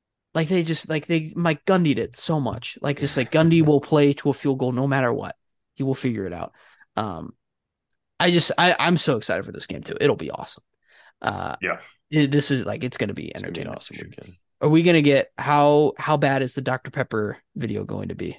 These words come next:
Speaker 1: of the kids?
Speaker 2: Oh, th-, th-, one of them's gonna be incredible. At
Speaker 1: What
Speaker 2: least
Speaker 1: are
Speaker 2: throughout, because it's, I think there's three of them. The, the S E C does it too, so you get two chances.
Speaker 1: Oh, they do it. Okay, I, I know the
Speaker 2: Yeah.
Speaker 1: Big twelve does. I didn't know the S E C did it too.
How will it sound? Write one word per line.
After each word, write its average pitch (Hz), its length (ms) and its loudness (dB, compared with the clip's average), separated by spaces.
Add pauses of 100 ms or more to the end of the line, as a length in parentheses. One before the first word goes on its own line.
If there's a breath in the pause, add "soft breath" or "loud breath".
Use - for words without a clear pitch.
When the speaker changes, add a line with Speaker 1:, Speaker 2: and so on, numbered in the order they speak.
Speaker 1:
of 151 100 -14
the 113 80 -8
kids? 113 220 0
Speaker 2:
Oh, 92 340 6
th-, - 160 -8
th-, 143 120 -6
one 135 200 4
of 135 60 6
them's 113 100 2
gonna 101 160 -2
be 92 80 -2
incredible. 85 560 -4
At - 100 -4
Speaker 1:
What 170 140 6
Speaker 2:
least 220 200 6
Speaker 1:
are - 20 -20
Speaker 2:
throughout, 117 320 2
because 120 240 0
it's, 120 160 0
I 123 160 -2
think 180 120 0
there's 147 200 0
three 170 180 2
of 117 100 4
them. 117 120 0
The, 113 360 -2
the 110 140 0
S 147 160 -2
E 143 60 -2
C 156 180 -4
does 113 160 -2
it 85 120 -14
too, 120 180 -4
so - 100 -10
you 98 120 -4
get 117 180 -6
two 131 160 -4
chances. 113 340 -2
Speaker 1:
Oh, 170 40 4
they 160 140 4
do 160 140 4
it. - 140 2
Okay, 120 480 -2
I, 131 60 -2
I - 20 2
know 156 100 4
the 165 80 4
Speaker 2:
Yeah. 147 60 2
Speaker 1:
Big 147 120 0
twelve 123 240 -2
does. - 140 -12
I - 60 -10
didn't 127 180 -2
know 123 100 -2
the - 120 -4
S - 140 -10
E - 40 -12
C - 180 -10
did 90 140 -8
it - 100 -16
too. - 160 -10